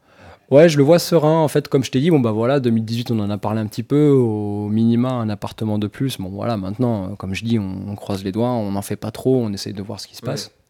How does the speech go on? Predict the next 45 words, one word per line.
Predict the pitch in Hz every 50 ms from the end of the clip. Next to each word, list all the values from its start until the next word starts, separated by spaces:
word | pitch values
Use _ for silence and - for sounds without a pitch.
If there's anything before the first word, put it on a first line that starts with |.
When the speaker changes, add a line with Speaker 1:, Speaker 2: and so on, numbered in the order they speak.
| _ _ _ - - - - - - - - - - - - - - - _ _ _ _ _ _ _ _ _ -
Speaker 1:
Et, | 113 117 120 123 127
euh, | 120 113 110 107 104 104 104 104 101 101
et | 98
puis | - -
voilà. | 120 135 160 214 247 214
Et | 147 113
puis, | - - 139 135
euh, | 135 131 127 123
surtout, | - 143 131 - 175 165
ce | -
que | - 131
j'espère, | 110 120 117 - - 143 147 143
bah, | 123 113 110
là, | 110 117 127 135
c'est, | - - - 113
euh, | 107 104 101 104
c'est | - - - 104
de | -
fédérer | - 123 123 117 120 127
une | 127 117
communauté, | - - 117 117 117 117 113 - 131 135 135
euh, | 123 113 107 104 104
autour | 104 104 104 - 113 110
de | 113 131
ça, | - - 214 208
quoi. | - 127 107
Parce | 117 104 - -
que, | - 110
bon, | 101 113 113
bah, | 107 98 98 101
avec | 104 107 113 110 -
le, | 117 113 107 104
le | 107 107
blog, | 104 127 151 143 -
justement, | - - 120 123 135
ce | 127 -
que | 120
j'essaye | 107 101 - 123 117
de | 113 107
faire, | - 139 139 -
c'est | - 120
d'en | 107 101 98
parler | - 127 120 117 120 127
un | 117 110 104
peu. | - - 104 104 131